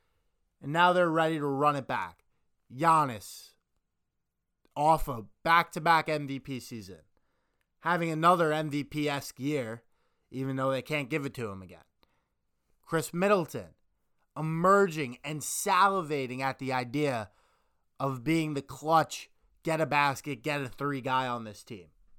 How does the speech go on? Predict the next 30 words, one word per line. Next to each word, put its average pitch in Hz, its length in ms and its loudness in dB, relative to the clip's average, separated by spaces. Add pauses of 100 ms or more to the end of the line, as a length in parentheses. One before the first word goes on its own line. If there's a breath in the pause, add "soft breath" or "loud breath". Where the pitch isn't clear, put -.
(920)
Jrue 208 260 8
Holiday 175 480 8 (280 soft breath)
running 214 500 6
the 180 120 -2
offense 127 760 -2 (840)
to 170 180 0
a 160 80 2
great 151 480 -2
T, 143 460 -2 (260)
being 180 260 4
a 151 40 -2
threat 214 400 0
to 220 80 -4
hit 196 180 -2
the 175 100 -8
three, 160 460 -2 (720)
getting 220 280 2
the 208 60 0
ball 180 240 4
to 160 60 -4
Giannis, 143 600 0 (400)
and 143 100 -6
then 170 160 2
playing 160 300 2
lockdown 139 500 4
defense. - 560 -16 (1200)
This 185 320 2
Bucks 170 400 2
team 147 460 -2 (500)
is 135 300 -4